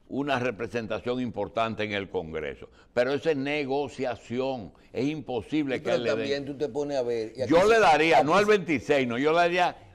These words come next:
Speaker 1: lo, lo, hasta
Speaker 2: No,
Speaker 1: el
Speaker 2: no, pero yo,
Speaker 1: veintiocho.
Speaker 2: yo te voy a decir una cosa, que el presidente, el presidente es más joven, porque también nosotros tenemos que buscar la vuelta de terminar.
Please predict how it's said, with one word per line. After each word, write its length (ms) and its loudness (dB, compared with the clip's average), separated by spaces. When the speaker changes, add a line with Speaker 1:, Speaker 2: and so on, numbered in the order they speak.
Speaker 1:
lo, 140 6
lo, 120 -2
hasta 240 0
Speaker 2:
No, 100 4
Speaker 1:
el 60 6
Speaker 2:
no, 100 2
pero 120 4
yo, 100 8
Speaker 1:
veintiocho. 240 4
Speaker 2:
yo 40 0
te 60 2
voy 100 6
a 20 -2
decir 140 -4
una 140 -4
cosa, 140 -4
que 60 -4
el 60 -6
presidente, 640 0
el 40 -10
presidente 420 -4
es 40 -4
más 120 -4
joven, 220 -2
porque 160 -6
también 220 -2
nosotros 240 -2
tenemos 360 -4
que 80 -2
buscar 300 -2
la 80 0
vuelta 360 -2
de 80 2
terminar. 520 -10